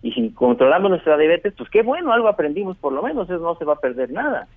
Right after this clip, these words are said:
Pero aquí hay una responsabilidad individual que tampoco estamos señalando. No todo es de las instituciones. Desde luego, ellos tienen mucha responsabilidad y si no invierten en salud es su responsabilidad, pero nosotros,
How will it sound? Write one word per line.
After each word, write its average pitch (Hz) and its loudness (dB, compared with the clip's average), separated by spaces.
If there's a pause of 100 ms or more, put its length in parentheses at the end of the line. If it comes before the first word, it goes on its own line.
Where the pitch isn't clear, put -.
(200)
Pero - 0
aquí - -2
hay 294 -4
una 311 -4
responsabilidad 143 -4
individual 165 -2
que 139 -8
tampoco 131 -4
estamos 113 -6
señalando. 160 -4 (240)
No 127 2
todo 135 4
es 127 -4
de 135 -4
las 135 -8
instituciones. 143 -8
Desde 95 0
luego, 131 2 (220)
ellos 113 4
tienen 123 2
mucha 196 2
responsabilidad 151 -2
y 107 -8
si 101 -8
no 147 0 (460)
invierten 165 0
en 156 -2
salud 143 0
es 127 4
su 127 0
responsabilidad, 180 -2 (340)
pero 113 -2
nosotros, 170 -2